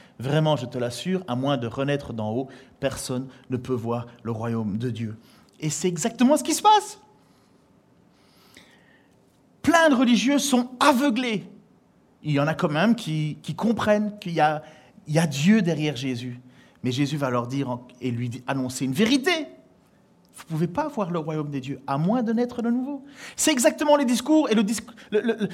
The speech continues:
ce que Jésus a dit à, à Pilate. « Si tu étais de la vérité, tu le saurais,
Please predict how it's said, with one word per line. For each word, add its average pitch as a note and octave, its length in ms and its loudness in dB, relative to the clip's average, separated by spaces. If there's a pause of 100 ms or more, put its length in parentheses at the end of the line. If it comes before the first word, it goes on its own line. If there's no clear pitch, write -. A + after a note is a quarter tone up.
ce - 100 -10
que C4 120 4
Jésus C4+ 300 6
a C#4+ 80 8
dit C4+ 280 2
à, A3+ 140 4
à A3+ 160 4
Pilate. « E4 540 2 (1000)
Si - 180 -2
tu A3 120 0
étais G#3 160 2
de F#3+ 80 0
la G3 80 4
vérité, F#3+ 520 0 (440)
tu E3 80 -2
le D3 60 -2
saurais, C#4+ 420 0